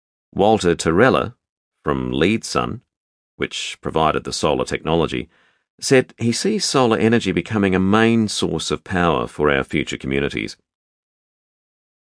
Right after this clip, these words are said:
"I've seen solar energy technologies advance over many years, especially in our field where solar panels now collect more sun rays and batteries store more energy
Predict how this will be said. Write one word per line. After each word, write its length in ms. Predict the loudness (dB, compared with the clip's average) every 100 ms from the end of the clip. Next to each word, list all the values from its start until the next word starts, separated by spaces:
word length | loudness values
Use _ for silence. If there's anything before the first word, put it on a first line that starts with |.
| _ _ -2
"I've 240 | 0 2
seen 240 | 2 2 2
solar 340 | 2 2 2
energy 340 | 2 2 0 -2
technologies 640 | -4 0 0 0 -4 -8
advance 420 | -4 -2 0 0
over 220 | 0 2
many 320 | 0 0 0 -2
years, 420 | -2 -2 -4 -10 _ _
especially 500 | -6 2 2 4 2
in 80 | 4
our 160 | 2 0
field 440 | -2 -2 -2 -6
where 300 | -6 -6 -8 -10
solar 340 | -2 0 0
panels 460 | 0 -2 -2 -4 -2
now 160 | -2 -2
collect 440 | -2 -2 -2 -2
more 280 | 0 2 0
sun 280 | 0 0 2
rays 360 | 0 -2 -6 _ _ _ _ -2
and 120 | 0
batteries 460 | 2 2 2 0 0
store 420 | 2 4 4 4
more 320 | 2 4 4
energy 380 | 4 2 0